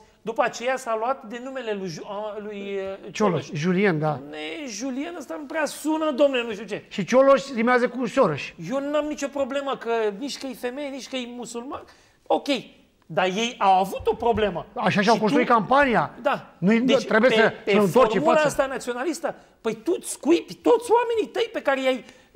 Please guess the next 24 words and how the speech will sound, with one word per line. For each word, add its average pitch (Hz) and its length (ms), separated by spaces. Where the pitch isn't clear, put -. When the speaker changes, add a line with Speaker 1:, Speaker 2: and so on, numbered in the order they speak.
Speaker 1:
i-ai, 240 320
uh, 214 380
îndoctrinat 247 1080
că, 226 100
domne, 262 280
trebuie 262 240
să 226 100
fie 302 400
ortodox, 220 920
uh, 254 400
Speaker 2:
Român, 202 200
Speaker 1:
să 208 60
fie 247 160
de-al 277 240
nostru 240 260
Speaker 2:
de-, 285 100
Speaker 1:
român, 233 340
Speaker 2:
de-al 226 140
lui 208 100
Gerula, 214 420
Speaker 1:
să 180 40
Speaker 2:
da? 175 100
Speaker 1:
se 214 120
ducă 247 180